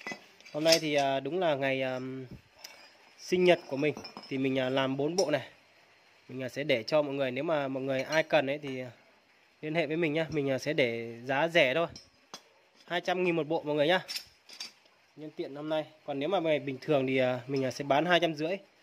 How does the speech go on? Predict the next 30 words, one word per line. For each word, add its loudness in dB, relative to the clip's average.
Còn -10
nếu -6
mà 2
mọi 0
người 4
đặt 2
hàng -4
trong -2
ngày 4
hôm 0
nay 2
thì -4
mình, -2
à, -2
sẽ 0
bán 4
cho 2
mọi 2
người 4
là 2
hai 0
trăm -2
nghìn -2
thôi, -4
bao 2
ship -8
cho -2
mọi -2
người 2
nhá. 0